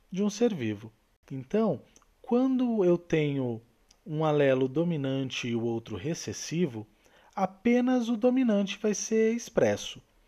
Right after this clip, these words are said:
Quando isso ocorre, de termos um par de alelos, um dominante e um recessivo,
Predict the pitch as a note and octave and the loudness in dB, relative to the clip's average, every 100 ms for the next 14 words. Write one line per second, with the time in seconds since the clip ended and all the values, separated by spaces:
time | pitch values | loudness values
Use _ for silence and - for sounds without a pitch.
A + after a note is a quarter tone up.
0 | - - C4+ C4 G#3+ F3 D3+ C#3+ - G2 | -8 0 2 2 2 2 0 -2 -4 -10
1 | - C#3 C#3 G#2+ F#2+ - - _ - A#2 | 0 2 4 2 -6 -14 -20 _ -14 -10
2 | - B2+ B2 B2 A#2+ A#2 G#2+ C#3 A#2 B2 | -2 0 0 -4 -4 -4 -6 -10 -6 -4
3 | A#2+ A#2 A2+ G#2+ G#2+ G2+ G2 - - _ | -2 -2 -4 -4 -4 -4 -8 -14 -20 _
4 | _ _ _ _ _ _ - B2+ A#2+ A#2+ | _ _ _ _ _ _ -16 -10 -2 -2
5 | A2+ A2 A2 B2+ B2+ - G#2+ G#2 G2+ G#2 | -2 -4 -4 -4 -6 -10 -10 -10 -12 -14
6 | - E3+ D#3 A2+ | -8 -4 -4 -4